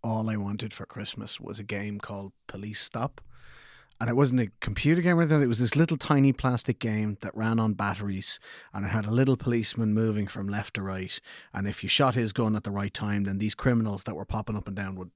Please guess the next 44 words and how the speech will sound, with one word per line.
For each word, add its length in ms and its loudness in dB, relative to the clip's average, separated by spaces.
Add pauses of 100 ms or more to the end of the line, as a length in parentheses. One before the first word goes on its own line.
(260)
would 100 -8
pop 240 -4
up. 200 -10
It 140 -2
was, 160 2
I 140 4
thought 160 4
it 20 6
was 140 4
the 80 6
best 340 0
thing 160 0
ever, 220 2
and 100 -2 (100)
all 320 6
I 100 6
wanted 380 4
was 180 -4
this. 260 0 (400)
And 280 2 (300)
my 100 6
parents 440 6
tried 200 2
to 200 -6
say, 260 0
"Oh, 100 0
you 140 6
know, 100 8
you 120 6
can 120 2
have 120 4
more, 420 4
you 140 0
know, 100 6
because 220 6
this, 140 2
this 200 4
thing 140 4
costs, 280 2
like, 140 2 (480)
twelve 320 4
pounds 420 4
in 120 -4
Tuttles." 480 -4